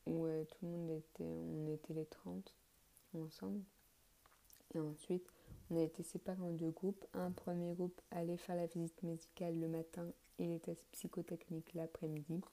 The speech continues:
et le second groupe l'inverse. Donc moi j'étais dans le second groupe, d'abord les tests psychotechniques, donc, euh, il y a des tests de français, d'anglais, de maths, euh, enfin de maths c'est le calcul mental, hein. Il n'y a pas de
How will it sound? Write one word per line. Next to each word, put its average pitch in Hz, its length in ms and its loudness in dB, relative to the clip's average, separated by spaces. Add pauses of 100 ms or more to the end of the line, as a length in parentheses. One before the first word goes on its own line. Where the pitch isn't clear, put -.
(420)
et 175 100 8
le 170 120 6
second 160 380 2
groupe 160 340 0
l'inverse. 147 480 -2
Donc 156 220 -4
moi 170 140 2
j'étais 165 260 0
dans 156 120 0
le 151 80 -2
second 156 340 -2
groupe, 175 260 0 (500)
d'abord 190 280 2
les 175 140 2
tests 175 280 -4
psychotechniques, 196 800 -2
donc, 151 280 0
euh, 139 80 -2 (840)
il 208 120 0
y 156 60 2
a 151 60 0
des 151 160 0
tests 151 300 0 (480)
de 165 60 6
français, 160 680 0
d'anglais, 160 680 2 (180)
de 160 60 0
maths, 160 520 0 (800)
euh, 151 580 2 (420)
enfin 165 200 0
de 160 60 4
maths 170 180 2
c'est - 160 -12
le - 60 -18
calcul 156 360 0
mental, 151 380 0
hein. 143 100 -4 (360)
Il 170 60 -2
n'y - 20 0
a 156 40 0
pas 160 120 0
de 156 60 0